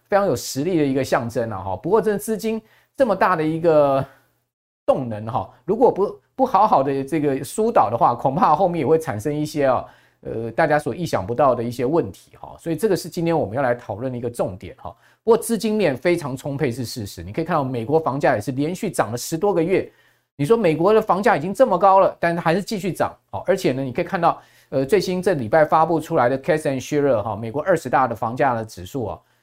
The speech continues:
洛杉矶也好，San Diego 也好，这两个城市的房价都比去年涨了在十趴上下。哇，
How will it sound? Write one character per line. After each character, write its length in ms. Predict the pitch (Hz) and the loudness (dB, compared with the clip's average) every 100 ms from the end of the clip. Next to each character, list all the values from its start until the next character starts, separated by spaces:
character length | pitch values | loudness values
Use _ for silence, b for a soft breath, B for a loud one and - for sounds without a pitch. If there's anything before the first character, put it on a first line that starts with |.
| _ _ _ | _ _ _
洛 220 | 180 185 | 4 4
杉 280 | 147 160 156 | 6 2 0
矶 240 | 156 151 151 | -2 -2 0
也 180 | 131 120 | 2 0
好， 360 | 120 120 92 | 0 -2 -2
San 320 | 92 - 143 | -4 -2 -2
Diego 640 | 143 143 156 156 160 135 120 | 0 0 2 4 4 2 0
也 180 | 113 120 | 0 -2
好， 220 | 113 98 | -2 -4
这 100 | 190 | 0
两 180 | 156 120 | 0 0
个 80 | |
城 300 | 127 - 117 | -4 -4 -8
市 220 | 131 - 139 | -6 -4 -2
的 160 | 117 | -2
房 340 | 104 135 120 143 | 0 -2 -2 0
价 180 | 160 | 2
都 160 | 135 156 | 2 0
比 160 | 151 120 | -2 -6
去 300 | - - 196 | -6 -4 -2
年 220 | 139 147 | -2 -2
涨 260 | - 120 | 0 0
了 180 | 117 147 - _ | 2 0 -2 _
在 160 | _ 156 | _ 0
十 240 | - 131 | 0 -4
趴 160 | 120 127 | -2 0
上 180 | 131 113 | 0 -4
下。 240 | 104 107 - _ _ _ _ _ | -2 -2 -2 _ _ _ _ _
哇， 200 | 90 | -16